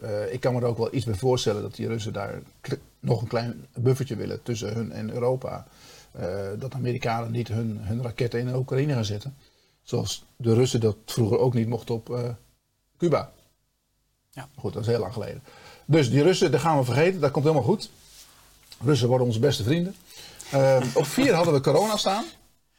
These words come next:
Speaker 2: Nou ja, ik denk
Speaker 1: Ja.
Speaker 2: dat die wel gedegradeerd kan worden
Speaker 1: Die
Speaker 2: naar
Speaker 1: kan op
Speaker 2: vijf.
Speaker 1: zes.
Speaker 2: De, ja, maar, ja,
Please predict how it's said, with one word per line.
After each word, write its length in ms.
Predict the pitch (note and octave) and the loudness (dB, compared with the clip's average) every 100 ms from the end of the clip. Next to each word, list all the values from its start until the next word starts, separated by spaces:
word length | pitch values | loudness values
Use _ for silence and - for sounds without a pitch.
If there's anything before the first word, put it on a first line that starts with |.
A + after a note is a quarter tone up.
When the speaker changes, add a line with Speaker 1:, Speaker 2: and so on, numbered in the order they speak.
| _ _ _ _ _ - | _ _ _ _ _ -2
Speaker 2:
Nou 340 | C#3 C3+ C#3+ | 2 2 2
ja, 120 | C#3 | 0
ik 100 | D3 | 0
denk 120 | D#3 D#3 | 0 2
Speaker 1:
Ja. 120 | D3+ | 0
Speaker 2:
dat 100 | B2 | 0
die 120 | D#3 | 2
wel 180 | D#3+ D#3+ | 4 2
gedegradeerd 640 | D#3+ D#3 D3+ D3+ D#3+ G3 - | 2 0 0 0 0 -2 -2
kan 160 | C3 | -4
worden 220 | A#2+ A#2 | -2 -4
Speaker 1:
Die 100 | A2 | -2
Speaker 2:
naar 120 | A#2+ C3 | -2 2
Speaker 1:
kan 100 | D#3+ | 2
op 80 | C#3+ | 4
Speaker 2:
vijf. 180 | D3 A2+ | 2 2
Speaker 1:
zes. 200 | - - - C#3 | -2 -8 -14 -6
Speaker 2:
De, 140 | E3+ F#3+ | -4 0
ja, 240 | E3+ D3 | 2 2
maar, 200 | D3 C#3+ | 0 -4
ja, 300 | C3 B2+ A2 | -4 -4 -4